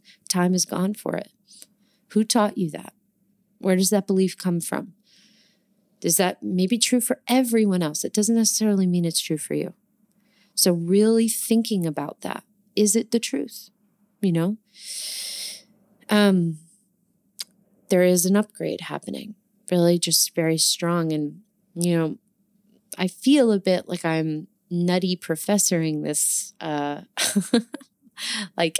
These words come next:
absent-minded professor, uh, energy here, 'cause there's just so much to say about it. We've, I, I feel like I've said almost nothing about June and July. I feel like there's some of the most transformative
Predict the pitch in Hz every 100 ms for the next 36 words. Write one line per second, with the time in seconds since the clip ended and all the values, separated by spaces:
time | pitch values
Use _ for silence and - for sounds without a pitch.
0 | - 180 - 190 165 170 175 170 - 180
1 | - 190 - 170 165 - - - - -
2 | - 185 - 220 240 247 214 220 208 190
3 | 180 208 - 220 220 - 240 - 226 214
4 | 208 196 - - - 185 - 214 233 190
5 | 175 170 _ _ 185 170 160 156 156 -
6 | _ 196 185 175 - - - - - -
7 | - - _ - - 202 202 226 226 208
8 | 190 - 185 196 190 190 180 185 214 -
9 | 175 160 - - 196 180 185 180 165 175
10 | 190 185 - - 185 175 175 165 - 190
11 | 185 175 175 170 165 - 180 170 170 -
12 | 170 170 165 160 151 - -